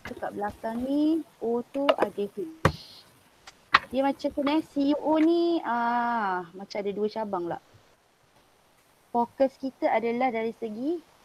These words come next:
H. Okey, kat depan tak ada H. Kat belakang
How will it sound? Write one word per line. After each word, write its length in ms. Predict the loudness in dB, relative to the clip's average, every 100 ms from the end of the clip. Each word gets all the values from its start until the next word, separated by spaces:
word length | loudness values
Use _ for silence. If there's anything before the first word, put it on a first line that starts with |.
| _ _ -2
H. 320 | -2 -4 -18 _ _ _ _ _ _ _ _ _ _ _ -16 -4
Okey, 240 | -2 -2 -6 4
kat 160 | 6
depan 400 | 6 6 6 6
tak 160 | 2 0
ada 80 | 2
H. 480 | 2 0 -2 -16 -20 _ -20 _ _ _ _ _ _ _ _ _ _ _ _ 0 0 -20 -20 -6
Kat 160 | -4
belakang 480 | -2 -2 0 0 0